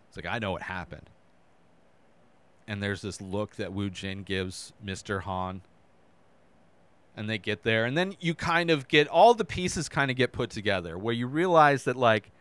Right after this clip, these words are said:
you know, he finds out that it was his tongue,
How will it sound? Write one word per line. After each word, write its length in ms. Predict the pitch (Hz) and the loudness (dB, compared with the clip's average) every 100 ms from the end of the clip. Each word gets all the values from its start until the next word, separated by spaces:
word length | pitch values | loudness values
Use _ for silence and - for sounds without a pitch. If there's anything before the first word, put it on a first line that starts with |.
| _ _ _ _ _ _ - | _ _ _ _ _ _ -6
you 100 | 131 | 2
know, 120 | 127 | 2
he 80 | 127 | 2
finds 400 | - 143 143 147 | 2 0 0 4
out 220 | 131 123 | 4 4
that 160 | 123 - - | -2 -2 -2
it 160 | 147 | 2
was 260 | 143 143 - | 4 4 2
his 460 | 160 156 147 - - _ _ _ _ | 0 0 -2 -8 -16 _ _ _ _
tongue, 560 | - - 160 139 107 | -6 0 2 2 -4